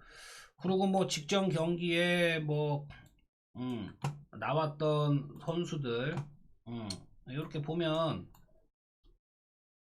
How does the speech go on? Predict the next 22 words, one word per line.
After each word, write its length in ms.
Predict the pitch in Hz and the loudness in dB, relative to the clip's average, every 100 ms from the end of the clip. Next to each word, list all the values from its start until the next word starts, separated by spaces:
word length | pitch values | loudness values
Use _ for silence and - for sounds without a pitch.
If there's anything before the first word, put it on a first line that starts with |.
| - - _ _ - | -20 -20 _ _ -2
야렘추크, 760 | 120 139 160 147 - - - 120 104 90 85 - - _ | 2 4 2 -2 -8 -14 -14 -10 -8 -8 -10 -16 -20 _
알만한 460 | 120 147 175 170 147 | 0 4 6 6 4
이름 260 | 156 151 | 2 2
얘밖에 340 | 123 147 143 110 | 2 2 0 -2
없죠. 480 | - - 92 - - | -6 -8 -8 -8 -8
<laughs> 720 | - - - - - - - | -8 -8 -12 -12 -12 -12 -4
현이들, 560 | 151 143 127 143 165 - 104 | 0 2 2 0 -2 -6 -12
어, 220 | 107 104 | -10 -8
그죠? 340 | 131 175 202 - - - - - - - - - - - _ | -2 0 0 -6 -16 -16 -18 -18 -16 -12 -12 -14 -18 -20 _
아, 600 | 139 143 - - - - - - - - - - _ _ 226 | 4 4 4 0 -4 -6 -10 -12 -16 -18 -20 -20 _ _ 2
오늘도 420 | 190 240 254 233 | 4 6 4 4
지네 220 | - 233 | 2 4
홈이 300 | 226 277 285 | 4 4 6
아니다라는 560 | 156 214 247 247 233 208 | 6 6 6 6 6 6
거 380 | 185 151 120 113 | 6 6 4 2
때문에 680 | 233 254 220 220 196 196 - | 4 6 4 4 4 2 0
좋게 340 | 220 220 277 | -4 0 2
볼 120 | 277 | 2
수 120 | - 214 | 2 2
있는 220 | 226 269 | 2 2
게 60 | 208 | 2
있나? 800 | 185 254 208 202 202 120 95 | 2 4 4 4 2 0 -2